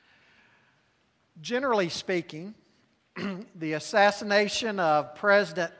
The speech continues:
Abraham Lincoln, while certainly a great tragedy,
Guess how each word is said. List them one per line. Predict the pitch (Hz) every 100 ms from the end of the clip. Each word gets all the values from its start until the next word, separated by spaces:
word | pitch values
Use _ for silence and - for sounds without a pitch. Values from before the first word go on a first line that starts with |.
| -
Abraham | 208 214 202 202 196 180
Lincoln, | 170 220 240 214 160 160 190
while | 175 165 156 151 160 -
certainly | - 247 254 247 220 233 233 220 - - _ - - _ _ _ _ -
a | 165
great | 135 180 240 262 -
tragedy, | - 240 240 226 147 143 147